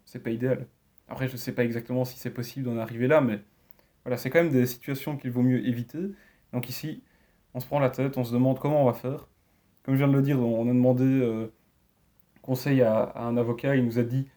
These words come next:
juste de supprimer les, les noms, par exemple les noms de lieux, parce qu'il y en avait qui étaient donnés, donc ça permettait de vraiment identifier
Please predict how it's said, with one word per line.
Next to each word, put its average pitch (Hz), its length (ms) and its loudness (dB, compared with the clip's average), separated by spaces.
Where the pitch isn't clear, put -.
juste 135 300 -4
de 120 340 2
supprimer 127 520 0
les, 113 280 0
les 113 140 -2
noms, 131 240 4
par 113 120 -4
exemple 113 200 -4
les 117 100 0
noms 123 160 4
de 117 120 0
lieux, 156 340 -2
parce - 180 -14
qu'il 117 100 -10
y 117 40 -6
en - 20 -6
avait 117 200 -4
qui 117 100 -12
étaient 113 100 -10
donnés, 131 300 0
donc 117 160 -4
ça 110 100 -8
permettait 123 340 -2
de 127 60 -2
vraiment 123 240 0
identifier 127 680 -2